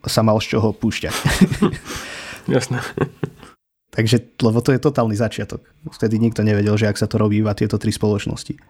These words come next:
Speaker 1: Preto museli ponúkať samotné nahrávky, aby, e, samotní spotrebitelia mali záujem kúpiť si ten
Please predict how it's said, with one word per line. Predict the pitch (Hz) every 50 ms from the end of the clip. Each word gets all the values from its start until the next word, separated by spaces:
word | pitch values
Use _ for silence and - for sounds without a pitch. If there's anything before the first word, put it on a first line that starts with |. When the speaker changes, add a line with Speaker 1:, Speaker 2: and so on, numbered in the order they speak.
| - -
Speaker 1:
Preto | 123 139 139 143 127
museli | 135 143 - 127 113 110
ponúkať | 107 - - 113 117 120 120 117 - 104 98 - - - _ -
samotné | - - 110 117 117 - 107 107
nahrávky, | 113 127 123 127 110 104 104 - - 123 156 147 - _ - -
aby, | 101 101 123 104 104 104 107 -
e, | - _ - - - 80 87 82 78 - - - _ _
samotní | - - - 98 107 110 107 - 107 104 101 101 98 - -
spotrebitelia | - - - 131 131 - 117 117 113 110 - 110 104 101 101 113 135 139 135 - - -
mali | 104 117 117 107 107
záujem | 104 117 110 110 110 107 101 101
kúpiť | - - 135 127 120 - 98 -
si | - - 98
ten | - - 95 101